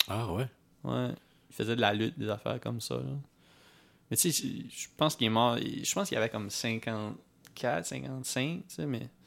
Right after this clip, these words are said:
Speaker 2: Je pense que souvent, les, les petites personnes, ils ont comme, euh, des, des, des problèmes de cœur, là. Je,
Speaker 1: Ah,
Speaker 2: je suis
Speaker 1: ok.
Speaker 2: pas certain, là, mais
Speaker 1: Ouais, ça
Speaker 2: ouais.
Speaker 1: se peut, ouais.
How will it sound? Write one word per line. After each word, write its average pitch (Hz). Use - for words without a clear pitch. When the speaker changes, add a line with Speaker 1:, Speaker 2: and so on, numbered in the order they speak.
Speaker 2:
Je -
pense 175
que 160
souvent, 123
les, 113
les 107
petites -
personnes, 117
ils 110
ont 101
comme, 107
euh, 104
des, 107
des, 101
des 104
problèmes 110
de 98
cœur, 107
là. 104
Je, -
Speaker 1:
Ah, 107
Speaker 2:
je 104
suis 92
Speaker 1:
ok. -
Speaker 2:
pas 127
certain, 117
là, 147
mais 101
Speaker 1:
Ouais, 95
ça 107
Speaker 2:
ouais. 104
Speaker 1:
se 101
peut, 104
ouais. 92